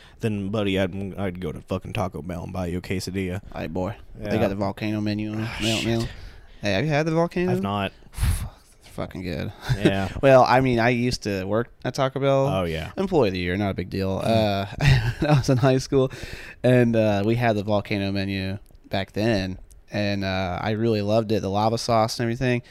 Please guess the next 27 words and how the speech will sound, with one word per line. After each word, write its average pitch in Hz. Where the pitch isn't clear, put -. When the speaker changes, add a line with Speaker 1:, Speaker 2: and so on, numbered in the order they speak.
Speaker 2:
There, -
it 117
was 113
gone 123
for 123
years 120
and 131
years 131
and 123
years, 127
and 101
now 101
it's -
back. 104
And 98
I 98
had 101
a 90
volcano 98
taco, 98
like, 90
a 139
few 104
weeks 104
ago. 71
And 67
Speaker 1:
Damn. 92